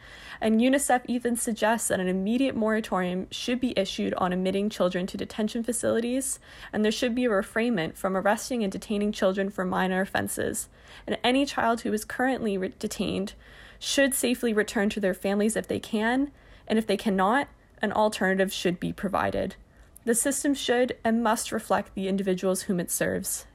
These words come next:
Children are no exception. To wrap up with one final update, you may remember last week that the N S R L P is looking for current or past self-represented litigants across Canada for a public input project.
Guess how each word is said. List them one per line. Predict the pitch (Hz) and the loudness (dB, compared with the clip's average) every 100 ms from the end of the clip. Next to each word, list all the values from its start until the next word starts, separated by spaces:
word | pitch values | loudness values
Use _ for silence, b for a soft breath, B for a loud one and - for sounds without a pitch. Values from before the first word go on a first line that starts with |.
| - | -14
Children | - 220 214 226 220 226 - - | 0 2 2 2 2 0 -6 -4
are | 180 | 0
no | 175 165 | 2 2
exception. | - - - - - 202 214 - - | 2 -2 -4 -4 -8 -6 -8 -10 -6
To | - | 2
wrap | 269 320 320 | 4 4 6
up | 294 285 | 4 4
with | 247 | 2
one | 214 269 | 4 2
final | 320 311 294 247 | 2 2 4 4
update, | 208 - 190 247 330 - - - | 2 0 0 0 -2 -8 -10 0
you | 247 | 4
may | 269 330 | 6 4
remember | 262 220 214 196 | 4 4 4 4
last | 208 226 - | 4 2 -2
week | 185 226 - | -2 -2 -2
that | 208 214 | -2 -2
the | 214 | 0
N | 269 | 2
S | 330 285 | 2 4
R | 262 | 2
L | 262 | 2
P | 233 202 214 - | 0 0 -2 -2
is | 214 214 | -4 0
looking | 220 220 240 226 - | 0 2 0 0 -2
for | - | -2
current | 208 - 254 311 - | -2 0 0 2 0
or | 269 | -2
past | - 214 254 - - | -2 -2 -2 -4 -2
self-represented | - 269 269 262 262 226 214 208 | 0 2 2 2 2 2 2 2
litigants | 214 214 220 226 | 2 2 0 0
across | - - 254 262 | -4 0 2 2
Canada | - 220 208 208 226 | 2 0 2 2 2
for | - 196 | 2 2
a | 190 | 2
public | - 208 214 - | 0 0 0 -2
input | 185 - - | -2 -2 -4
project. | - - - - - | -2 -2 -2 -6 -8